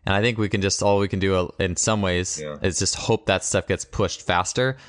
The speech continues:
Speaker 1: Uh, I should actually reach out to Gary on who's making that.
Speaker 2: Mm.
Speaker 1: Uh, and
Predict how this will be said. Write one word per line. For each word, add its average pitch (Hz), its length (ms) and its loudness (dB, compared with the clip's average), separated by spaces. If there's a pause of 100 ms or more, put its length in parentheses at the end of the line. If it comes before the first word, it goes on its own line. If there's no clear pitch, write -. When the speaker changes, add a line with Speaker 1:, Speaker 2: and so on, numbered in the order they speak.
(280)
Speaker 1:
Uh, 98 160 2
I 120 100 4
should 113 200 2
actually 95 420 2
reach 98 260 0
out 87 100 2
to 87 80 -4
Gary 87 220 2
on 82 100 2
who's 92 260 -2
making 80 460 -2
that. 80 260 -2
Speaker 2:
Mm. 82 60 -14 (400)
Speaker 1:
Uh, 82 480 2
and 90 180 -2